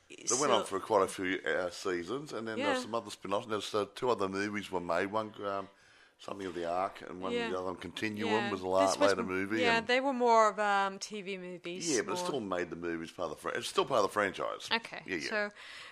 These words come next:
Speaker 2: anyway, um,
Speaker 1: Anyway, here we go. Produced
Speaker 2: moving on.
Speaker 1: by Joel Michaels, Oliver, uh, Ebel, Ebel,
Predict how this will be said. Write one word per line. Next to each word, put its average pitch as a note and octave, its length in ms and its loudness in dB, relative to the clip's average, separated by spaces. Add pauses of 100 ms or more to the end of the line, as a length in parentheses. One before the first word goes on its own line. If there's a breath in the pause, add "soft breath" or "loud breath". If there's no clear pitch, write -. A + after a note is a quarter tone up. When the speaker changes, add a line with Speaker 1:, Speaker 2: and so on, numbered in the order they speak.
Speaker 2:
anyway, A3+ 580 2
um, - 120 4
Speaker 1:
Anyway, B2+ 180 6
here C#3+ 120 8
we G2 60 6
go. D2 80 2
Produced E3+ 320 6
Speaker 2:
moving D3+ 140 12
on. G#2+ 360 10
Speaker 1:
by - 0 -
Joel C3+ 480 10
Michaels, B2+ 880 4 (180)
Oliver, A#2+ 480 4 (1080 soft breath)
uh, G#2+ 120 8 (180)
Ebel, G#3 680 4
Ebel, B2 500 0